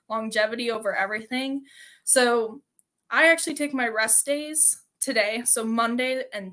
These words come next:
Thursday, and that helps because when I'm coaching and teaching, like, those days could be long nights or we're traveling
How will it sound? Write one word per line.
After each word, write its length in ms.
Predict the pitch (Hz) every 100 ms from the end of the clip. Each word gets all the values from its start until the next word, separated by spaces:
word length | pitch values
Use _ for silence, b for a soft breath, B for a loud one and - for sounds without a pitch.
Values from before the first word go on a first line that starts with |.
| _
Thursday, 600 | - 202 214 - 277 320 339 _ _ - B B B
and 100 | 240
that 160 | 294 294
helps 320 | 277 240 -
because 380 | - 226 214 214
when 160 | 226
I'm 200 | 214 180 - _ _ _ _ _ _ _
coaching 640 | - 262 254 262 269 285 302 302
and 480 | 233 214 196 190 208 - -
teaching, 600 | 254 247 233 202 196 226 B B B B _
like, 240 | 208 196
those 240 | 226 247 233
days 280 | 240 233 247
could 180 | 240
be 120 | 214 202
long 320 | 202 220 220
nights 600 | 214 240 269 - - -
or 680 | - 220 208 196 190 190 208 -
we're 140 | 214
traveling 760 | 208 - 208 208 226 226 226